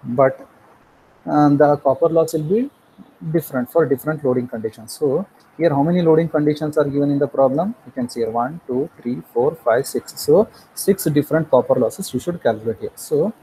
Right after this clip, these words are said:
for the first load, here zero percent load means here copper loss will be zero. Then you calculate copper loss for this, for this, for this, for this, and finally for this loading condition.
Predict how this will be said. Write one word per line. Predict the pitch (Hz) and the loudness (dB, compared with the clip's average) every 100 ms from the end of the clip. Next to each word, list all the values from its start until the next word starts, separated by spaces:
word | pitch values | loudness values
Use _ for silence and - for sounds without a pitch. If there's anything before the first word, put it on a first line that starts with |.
| - _ _ - | -20 _ _ -2
for | 143 | 0
the | 147 | 0
first | - 180 180 170 | 2 0 0 2
load, | 165 196 - _ _ - | 2 2 -4 _ _ -2
here | 151 151 | 2 4
zero | 131 143 | 4 4
percent | 160 151 151 143 147 | 4 2 0 -2 0
load | 139 | 0
means | 185 - | -2 2
here | 143 175 - _ - | 2 2 -4 _ -2
copper | 135 - 143 | 0 0 0
loss | 135 - | 0 0
will | 131 | -2
be | 165 | -2
zero. | 147 127 107 - _ _ _ _ _ - | -2 -4 -4 -8 _ _ _ _ _ -6
Then | 147 143 | -2 0
you | 170 | 2
calculate | 147 131 156 160 | 2 2 0 2
copper | 127 120 139 | 2 2 2
loss | 135 - | 0 0
for | 135 | -2
this, | 120 170 - - - _ _ | -2 -4 -6 -12 -16 _ _
for | 127 123 | -6 -4
this, | 151 185 - - - | -4 -8 -10 -18 -6
for | 123 120 | -6 -4
this, | 165 - - - | -8 -10 -12 -6
for | 123 | -4
this, | 131 190 - 127 | -4 -8 -10 -12
and | 147 - | -12 -10
finally | 120 120 139 208 | -8 -6 -6 -4
for | 123 | -2
this | 120 196 - | -2 -4 -4
loading | 107 220 | -4 -2
condition. | - 131 113 - | 0 0 0 -6